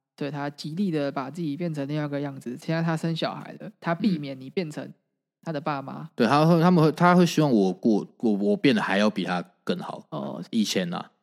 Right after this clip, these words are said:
Speaker 1: 青出于蓝的概念。
Speaker 2: 对，以前，但是因为我有很强烈的叛逆期过嘛，
Speaker 1: 嗯。
Speaker 2: 然后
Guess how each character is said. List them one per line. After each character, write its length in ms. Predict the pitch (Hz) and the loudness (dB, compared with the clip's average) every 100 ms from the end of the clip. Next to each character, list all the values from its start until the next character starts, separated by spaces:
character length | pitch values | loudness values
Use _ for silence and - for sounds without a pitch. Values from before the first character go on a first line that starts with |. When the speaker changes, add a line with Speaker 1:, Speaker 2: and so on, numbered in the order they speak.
| _ | _
Speaker 1:
青 200 | - 151 | -10 -10
出 240 | 151 143 143 | -6 -6 -6
于 100 | - | -10
蓝 160 | - | -14
的 80 | - | -6
概 80 | 92 | -4
念。 80 | 80 | -2
Speaker 2:
对， 60 | |
以 80 | 85 | -2
前， 180 | 85 87 | -4 0
但 100 | 113 | 2
是 240 | 117 113 | 4 4
因 120 | 104 | 2
为 40 | 117 | 2
我 300 | 107 101 98 | 4 4 2
有 240 | 98 90 | 2 0
很 240 | 85 92 87 | -2 -4 -4
强 260 | - 92 101 | -6 -2 0
烈 160 | 98 | 2
的 180 | 90 82 _ _ _ _ _ - _ - | 0 -4 _ _ _ _ _ -20 _ -8
叛 160 | 113 | -4
逆 120 | 101 98 | -2 -2
期 200 | - - | -6 -8
过 200 | 92 85 | -8 -8
嘛， 140 | 55 | -10
Speaker 1:
嗯。 20 | |
Speaker 2:
然 120 | - 95 | -6 -4
后 180 | 92 | -4